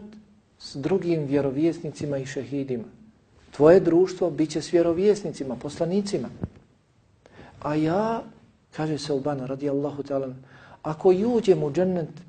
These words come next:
ja neću biti na tako visokim stepenima na kojima su vjerovjesnici i poslanici i na kojim ćeš biti ti. Ja ako uđem, ja ću biti negdje na nižim stepenima, pa te neću često viđati.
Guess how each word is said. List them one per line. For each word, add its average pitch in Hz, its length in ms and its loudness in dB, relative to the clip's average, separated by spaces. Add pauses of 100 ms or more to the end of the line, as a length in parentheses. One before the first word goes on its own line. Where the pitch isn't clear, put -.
(100)
ja 156 120 -4
neću 196 300 -2
biti 170 280 -2
na 147 120 -4
tako 156 440 0 (640)
visokim 165 560 -2 (160)
stepenima 135 640 -2 (1160)
na 143 100 -8
kojima 170 380 0
su 151 320 -2
vjerovjesnici 139 760 -2
i 117 40 -6
poslanici 117 600 -12
i 139 100 -10
na 135 140 -10
kojim 156 300 -6 (160)
ćeš 127 220 -10
biti 135 260 -6
ti. 117 240 -10 (680)
Ja 190 280 2
ako 185 160 -2
uđem, 185 680 2 (140)
ja 139 100 -8
ću 147 140 -6
biti 143 280 -6
negdje 131 340 -6 (360)
na 143 80 -4
nižim 160 380 0
stepenima, - 640 -12 (800)
pa 160 100 -2
te 165 140 -2
neću 185 360 0
često 147 400 -4
viđati. 113 500 -10